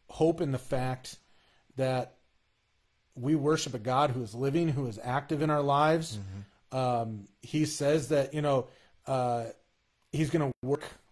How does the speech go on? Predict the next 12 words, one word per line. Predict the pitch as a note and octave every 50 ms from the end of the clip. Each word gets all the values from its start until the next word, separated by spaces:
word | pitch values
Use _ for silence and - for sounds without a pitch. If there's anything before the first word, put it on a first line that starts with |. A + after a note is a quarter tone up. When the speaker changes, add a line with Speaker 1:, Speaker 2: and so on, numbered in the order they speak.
| _ _ -
Speaker 1:
all | C3 C3+ D3 E3
things | E3 - D#3+ D#3 D#3+ D#3+ D#3+
for | - D#3 D3
his | D3 C3+
good. | A#2 C3+ D3 D#3 E3 C#3
That's, | - C#3 D#3 E3+ E3+ - - - -
I | D3
mean, | D3+ D3 C#3
that's | D3 D#3 E3 D#3+ D#3
including, | C#3 B2 - - D#3+ E3 D#3+ D#3 D#3 D3+ C#3+ C#3 C3+ - - _ _ _ _ _ _ _ _ _ _ -
uh, | C3+ B2+ A#2+ A#2+ A#2 A#2 A2+ - - _ -
pandemic, | - - D#3 C3+